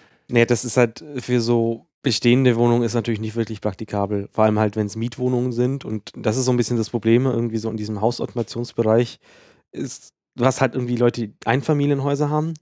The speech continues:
die sie komplett selbst gebaut haben und was weiß ich, wie viele Leerrohre mit eingezogen haben, aber auch irgendwie Mietwohnungen in W Gs oder einzeln. Und da muss man halt immer so das Mittel-, den Mittelweg finden. Aber ich denke, zum Ein-, zum Anfang wird jeder mit Funkzeug anf-,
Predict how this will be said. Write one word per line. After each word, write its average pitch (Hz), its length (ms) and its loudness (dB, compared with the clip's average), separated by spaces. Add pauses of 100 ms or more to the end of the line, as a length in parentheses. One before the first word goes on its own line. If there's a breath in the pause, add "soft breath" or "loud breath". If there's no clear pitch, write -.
(160)
die 131 80 -4
sie 120 160 -6
komplett 110 280 -2
selbst - 280 -2
gebaut 127 320 -2
haben 135 120 -4
und 113 280 -6
was 113 180 -2
weiß 104 100 -6
ich, 101 140 -10
wie 104 60 -16
viele 107 280 -2
Leerrohre 123 440 -4
mit 127 100 -6
eingezogen 123 460 -8
haben, 127 220 -10 (500)
aber 107 320 2
auch 107 160 -2
irgendwie 110 500 -4 (440)
Mietwohnungen 117 840 -2
in 110 280 -6
W 110 80 2
Gs 110 400 2
oder 101 200 -4
einzeln. 113 540 -2 (480 soft breath)
Und 107 160 -6
da 107 80 4
muss 120 160 4
man 127 120 4
halt 117 120 4
immer 117 140 2
so 120 80 2
das 117 240 0
Mittel-, 123 240 -2
den 110 280 -8
Mittelweg 107 400 -4
finden. 104 360 -6
Aber 101 160 -4
ich 104 80 -8
denke, 104 240 -2
zum 107 160 -6
Ein-, 101 180 -4 (380)
zum - 140 -12
Anfang 101 460 -6
wird 104 140 -10
jeder 101 220 -6
mit 101 180 -6
Funkzeug - 800 -10
anf-, - 240 -14